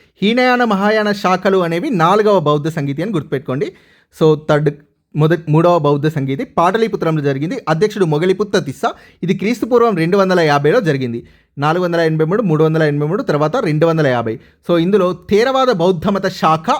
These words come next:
ఆమోదించబడింది మూడవ బౌద్ధ సంగీతిలో. అభిధమ్మ పీఠిక సంకలనం చే-, చేయబడింది మూడవ బౌద్ధ సంగీతిలో. దీంట్లో తాత్వికమైన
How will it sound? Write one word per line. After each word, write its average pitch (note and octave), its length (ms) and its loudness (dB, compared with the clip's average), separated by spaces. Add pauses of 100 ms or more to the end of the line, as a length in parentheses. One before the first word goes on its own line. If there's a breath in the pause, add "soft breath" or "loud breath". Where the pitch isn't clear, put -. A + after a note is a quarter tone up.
ఆమోదించబడింది D#3+ 720 0
మూడవ F#3+ 420 2
బౌద్ధ D#3+ 360 0
సంగీతిలో. C#3+ 560 -6 (960)
అభిధమ్మ B3+ 380 0
పీఠిక F3+ 360 -2
సంకలనం G#3 540 -2
చే-, E3 320 -4 (120)
చేయబడింది F3+ 400 0
మూడవ G3+ 380 2
బౌద్ధ D#3+ 340 -2 (340)
సంగీతిలో. D#3+ 420 -4
దీంట్లో G3 360 -2
తాత్వికమైన G3 840 -2